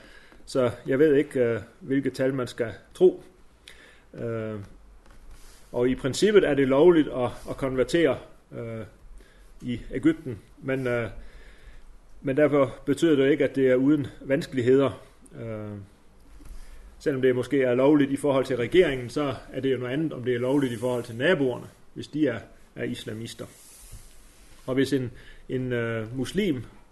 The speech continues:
bliver kristen, så har man sådan en, en, øh, ny, ny kristen mand, øh, og det kan være, og det, øh, det er ikke sikkert, at det er muligt at skifte sin religiøse identitet. Det vil sige, formelt, så er han muslim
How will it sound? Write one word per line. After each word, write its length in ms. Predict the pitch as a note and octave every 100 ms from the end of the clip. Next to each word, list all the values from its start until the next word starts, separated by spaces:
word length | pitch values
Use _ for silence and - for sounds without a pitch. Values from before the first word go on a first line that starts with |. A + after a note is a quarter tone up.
| - - -
bliver 180 | C3+ B2
kristen, 440 | - E3+ - A#2+ - - _ _ _ _ _ _ -
så 120 | D#3
har 120 | D#3+
man 120 | D3
sådan 260 | C3+ C#3 C3
en, 220 | - C3
en, 140 | B2+
øh, 120 | B2 B2
ny, 180 | E3 C3 - - - -
ny 140 | C#3+
kristen 400 | C#3+ D3 C#3+ B2
mand, 180 | B2+ C#3 D3 -
øh, 160 | A#2+
og 100 | -
det 120 | B2+ D3+
kan 120 | C3+
være, 220 | C3+ B2 - - - - - - -
og 120 | B2
det, 300 | C#3 C3+ B2+
øh, 60 | A#2 - -
det 80 | C#3
er 40 |
ikke 120 | D#3+ F3+
sikkert, 260 | E3 D#3+
at 180 | - C3
det 120 | C3+
er 60 | B2+
muligt 360 | C#3 E3 D3
at 200 | - B2+
skifte 380 | - - D3+ D3+
sin 280 | - B2 A#2 -
religiøse 480 | B2+ B2 D#3 D#3 -
identitet. 880 | C#3+ C3+ C3+ C3 - G3 C3 - - _ _ _ _ -
Det 100 | C3
vil 80 | C#3+
sige, 400 | - C#3 C#3 - - -
formelt, 600 | - C3+ D3+ F#3+ - - - - - - -
så 160 | D#3
er 120 | D#3
han 160 | C#3 C3+
muslim 400 | B2+ D#3+ D#3+ A2+